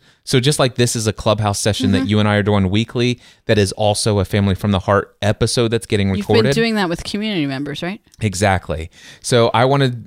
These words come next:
Speaker 1: I wanna schedule more Clubhouse sessions slash Community Voice podcast episodes with current and prior clients, because I've worked with some incredible people who have lots of varied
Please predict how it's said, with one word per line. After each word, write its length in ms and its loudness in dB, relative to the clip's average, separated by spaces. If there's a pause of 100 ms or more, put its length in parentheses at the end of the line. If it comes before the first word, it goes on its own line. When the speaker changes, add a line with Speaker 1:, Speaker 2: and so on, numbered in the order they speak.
Speaker 1:
I 100 2
wanna 180 2
schedule 320 0
more 220 2
Clubhouse 460 0
sessions 600 0 (300)
slash 520 0
Community 420 2
Voice 280 0
podcast 460 -2
episodes 440 -2
with 500 2
current 600 0 (160)
and 500 0 (200)
prior 840 2
clients, 720 -2 (320)
because 460 2
I've 260 0
worked 260 0
with 120 0
some 180 -2
incredible 500 0
people 400 -4
who 180 -4
have 240 -2
lots 400 -2
of 100 -4
varied 440 2